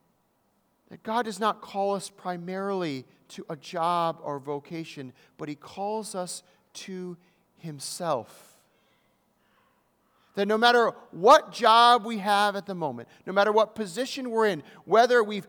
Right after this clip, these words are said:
got a graduate degree and now we're at home with kids, or whether we have no degree at all and we have a, an important responsibility in our job, that in those situations,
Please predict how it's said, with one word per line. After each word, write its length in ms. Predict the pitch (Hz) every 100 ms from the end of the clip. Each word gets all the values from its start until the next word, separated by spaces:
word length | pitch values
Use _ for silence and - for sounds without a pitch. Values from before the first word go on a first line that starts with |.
| _
got 160 | - 180
a 40 | 165
graduate 580 | 147 196 233 208 240
degree 580 | 202 202 214 220 226 233 - _ -
and 120 | 170
now 240 | 180 196
we're 160 | 190 185
at 80 | 175
home 280 | 202 202
with 160 | 196 -
kids, 760 | - 202 175 117 - - - _ _ _ _ _ _ _ _ _ _ _ _ _ _ _ _ _
or 100 | 180
whether 200 | 208 220
we 80 | 233
have 200 | 226 208
no 420 | 214 220 262 277
degree 420 | 214 208 240 240
at 80 | 226
all 840 | 226 240 247 190 117 113 - _ _ _ -
and 80 | 170
we 80 |
have 160 | 208 208
a, 100 | 202
an 100 | 202
important 440 | 190 - 233 220 208
responsibility 920 | 196 - 196 190 180 175 190 190 175
in 200 | - 175
our 120 | 151
job, 580 | 147 151 147 156 123 - _ _ _ _ _ _ _ _ _ _ _ _ _ _ _ _ _
that 140 | 185 -
in 340 | 269 311 294
those 260 | 262 254 262
situations, 920 | - 233 - 202 196 196 - 160 131